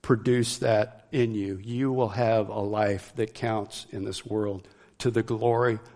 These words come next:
of God and the, for, for the goodness of your soul.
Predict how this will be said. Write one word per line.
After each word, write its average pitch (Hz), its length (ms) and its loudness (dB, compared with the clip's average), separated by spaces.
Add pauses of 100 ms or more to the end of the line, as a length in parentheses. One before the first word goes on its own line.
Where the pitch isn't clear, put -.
(120)
of 104 180 -4
God 107 520 2
and 107 160 -2
the, 110 60 -2
for, - 220 -6 (120)
for - 120 -4
the 107 100 0
goodness 107 560 -2 (220)
of 101 140 -6
your 107 120 0
soul. - 520 -4